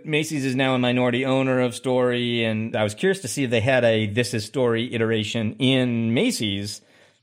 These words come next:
And if they did, I was not able to find it. Um, but their, uh, Beta, who's been on the store, has, has, uh, shop-in-shops inside of Macy's. And I went to that Macy's expecting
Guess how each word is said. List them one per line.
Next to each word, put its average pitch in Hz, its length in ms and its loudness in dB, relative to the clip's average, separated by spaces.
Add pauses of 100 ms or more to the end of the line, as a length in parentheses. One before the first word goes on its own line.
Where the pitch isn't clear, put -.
(120)
And 113 120 0
if 113 40 0
they 135 120 0
did, 190 260 2
I 147 220 4
was 123 180 0
not 127 260 -2
able 120 220 0
to 104 80 0
find 110 420 0
it. 98 200 -8
Um, 104 240 0
but 101 140 -2
their, 110 360 -2 (560)
uh, 98 540 0 (420)
Beta, 143 380 2
who's 110 200 -2
been 110 160 0
on 107 120 2
the 101 60 0
store, 104 500 2
has, 104 260 0
has, 110 400 -2
uh, 101 140 2
shop-in-shops 107 840 0
inside 104 340 0
of 98 60 -2
Macy's. 98 540 -4
And 98 240 -4
I 113 220 0
went 117 220 0
to - 40 -18
that 110 160 -4
Macy's 123 380 0
expecting 107 840 -2